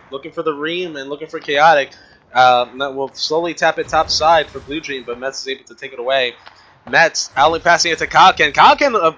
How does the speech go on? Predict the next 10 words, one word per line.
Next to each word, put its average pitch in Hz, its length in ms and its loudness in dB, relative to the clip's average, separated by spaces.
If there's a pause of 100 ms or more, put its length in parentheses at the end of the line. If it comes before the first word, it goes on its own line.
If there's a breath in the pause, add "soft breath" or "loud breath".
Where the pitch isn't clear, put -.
very 285 280 2
aggressive 262 520 0
here, 151 280 -2
being, 226 300 -6 (120)
being 233 340 -6
just - 300 -20 (100)
reactionary 147 680 0
a 131 60 -8
little 131 160 -10
bit 131 240 0